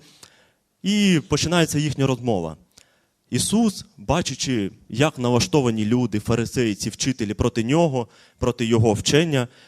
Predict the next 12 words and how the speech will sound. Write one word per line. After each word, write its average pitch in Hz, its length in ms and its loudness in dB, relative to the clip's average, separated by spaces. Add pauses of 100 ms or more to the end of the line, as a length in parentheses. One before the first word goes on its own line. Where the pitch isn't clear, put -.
(100)
він 170 180 -2
каже 151 240 -2
своїм 151 320 -4
учням: 113 400 -4 (280)
«Стережіться 147 840 0
закваски 135 540 -2
фарисейської». 107 760 -2 (640)
Він 147 220 -2
хотів, 180 440 0 (600)
щоб - 220 -2 (100)
його 143 420 4
учні, 131 540 2